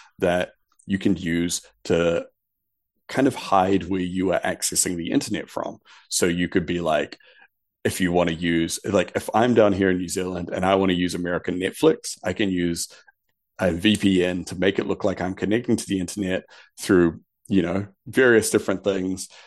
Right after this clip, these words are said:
to make it look like I'm from America. So when I log in, I get the American page, I get the American shows, whatever like that. And you can route it through, like,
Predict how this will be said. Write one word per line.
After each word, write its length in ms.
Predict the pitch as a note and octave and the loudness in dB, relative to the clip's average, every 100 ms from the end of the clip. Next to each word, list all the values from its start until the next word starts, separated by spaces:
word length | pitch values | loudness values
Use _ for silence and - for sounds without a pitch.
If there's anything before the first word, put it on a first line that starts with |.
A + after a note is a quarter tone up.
| _ _ - | _ _ -4
to 120 | G2 | 0
make 180 | F#2+ F#2+ | 2 0
it 60 | |
look 260 | F#2+ F2 E2+ | 0 -2 -2
like 360 | F#2 E2+ D#2+ - | -2 -2 -4 -6
I'm 380 | F2+ F2 E2+ D#2 | -4 -2 -4 -4
from 260 | - F#2+ | 0 0
America. 560 | F2 F#2 E2+ D#2+ F2+ - | 0 -2 0 -2 -2 -4
So 140 | - | -2
when 120 | F2+ E2+ | -2 -2
I 40 | |
log 320 | E2+ E2+ E2+ | 2 2 2
in, 160 | F2 E2 | 0 0
I 80 | F#2+ | -4
get 140 | E2+ | -6
the 60 | F#2 | -4
American 380 | F2+ F2+ - | -4 -6 -6
page, 320 | F2+ F2+ F2 E2 | -4 -2 -2 -4
I 60 | |
get 140 | D#2+ - | -10 -8
the 60 | |
American 380 | F2 F2+ E2 - | -6 -4 -6 -8
shows, 400 | - F#2 - - | -6 -4 -4 -6
whatever 300 | - - F2+ | -6 -6 -4
like 200 | F2+ - | -4 -4
that. 260 | - - - - - | -2 -2 -6 -16 -6
And 100 | - | 2
you 120 | G#2 G2+ | 4 4
can 180 | A2 | 2
route 400 | F2+ F2+ F2+ F2 | 2 2 4 2
it 140 | - - | -2 -6
through, 340 | - F2 F2 | -4 -2 0
like, 300 | E2+ D2 - | 0 -2 -6